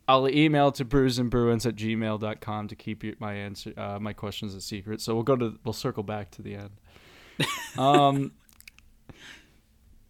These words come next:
we got a question from at Aiden Holloran. Well,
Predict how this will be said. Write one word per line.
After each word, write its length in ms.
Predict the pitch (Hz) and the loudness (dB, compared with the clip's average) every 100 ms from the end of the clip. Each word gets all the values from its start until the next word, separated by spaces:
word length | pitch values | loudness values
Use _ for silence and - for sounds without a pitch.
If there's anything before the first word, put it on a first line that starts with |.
| _ _ _ - | _ _ _ 0
we 140 | 139 | 4
got 160 | 160 156 | 6 4
a 40 | |
question 360 | 151 160 156 151 | 2 0 2 2
from 220 | 151 135 | 0 0
at 340 | 156 160 165 - - | 4 4 2 -2 4
Aiden 380 | 147 156 147 123 | 6 6 4 4
Holloran. 800 | 139 143 147 151 151 151 156 151 _ _ - - - - _ _ _ _ - | 6 6 6 4 4 2 0 -6 _ _ -20 -20 -20 -20 _ _ _ _ 0
Well, 340 | 143 139 120 | 4 4 2